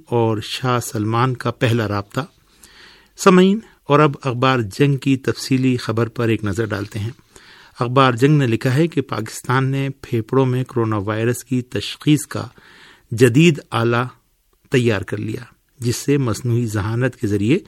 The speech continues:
پھیپھڑوں میں کورونا انفیکشن کی مقدار معلوم ہو سکے گی۔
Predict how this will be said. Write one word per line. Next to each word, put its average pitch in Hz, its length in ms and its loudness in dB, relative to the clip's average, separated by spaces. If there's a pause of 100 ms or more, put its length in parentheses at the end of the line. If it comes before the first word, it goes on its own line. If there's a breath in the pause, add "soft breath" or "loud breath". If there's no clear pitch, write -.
(460 loud breath)
پھیپھڑوں 143 400 8
میں 160 160 6
کورونا 127 360 2
انفیکشن 123 540 -4
کی 117 140 0
مقدار 107 460 -2
معلوم 113 480 -2
ہو 107 140 -4
سکے 107 280 -4
گی۔ 101 180 -6